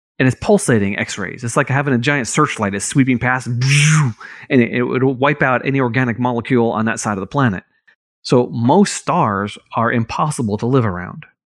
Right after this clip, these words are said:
Even the sun, the so-called sun-like stars, our star is more stable than just about all the other stars.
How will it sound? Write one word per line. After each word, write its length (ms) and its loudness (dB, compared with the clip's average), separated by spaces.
Even 320 6
the 80 4
sun, 480 0
the 120 0
so-called 400 0
sun-like 460 0
stars, 460 -4
our 160 2
star 340 0
is 140 -2
more 200 0
stable 460 0
than 160 -2
just 180 -8
about 220 -2
all 220 -4
the 100 0
other 140 -4
stars. 480 -10